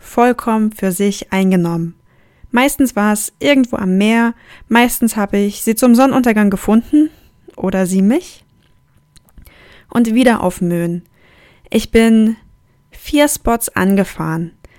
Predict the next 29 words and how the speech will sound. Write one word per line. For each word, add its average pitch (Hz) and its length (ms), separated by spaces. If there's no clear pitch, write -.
Der 233 100
erste 226 320
war 208 120
mir 196 420
viel 226 420
zu - 220
touristisch. 180 800
Bei 196 120
den 208 220
beiden 208 280
anderen 247 460
war 208 100
Campen 214 380
verboten. 190 720
Der 196 80
letzte 240 680
am 214 180
Ende 247 220
einer 226 160
schmalen 220 380
Straße, 220 480
die - 80
die 208 80
Bezeichnung 208 580
Straße 208 540
gar 190 160
nicht 196 180
verdient 202 400
hätte. 190 340